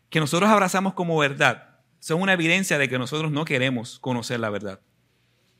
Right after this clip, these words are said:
De que los, de lo que los españoles fueron los malos de la película y los indios fueran los, los buenos angelitos de Dios.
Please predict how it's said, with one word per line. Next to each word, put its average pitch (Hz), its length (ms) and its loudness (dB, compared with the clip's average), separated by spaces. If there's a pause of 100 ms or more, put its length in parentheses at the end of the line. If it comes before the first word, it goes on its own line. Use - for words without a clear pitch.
(480)
De 151 120 0
que 151 100 2
los, 143 140 0
de 151 220 0
lo 143 100 2
que 147 120 2
los 143 180 2
españoles 147 420 0
fueron 151 200 0
los 131 120 -2
malos 139 320 0
de 127 80 -4
la 120 100 -2
película 117 460 -4
y 117 40 -4
los 113 120 -4
indios 139 280 -4
fueran 131 260 0
los, 117 160 -4 (240)
los 120 120 -4
buenos 139 240 2
angelitos 127 480 -2
de 113 100 -2
Dios. 113 460 -4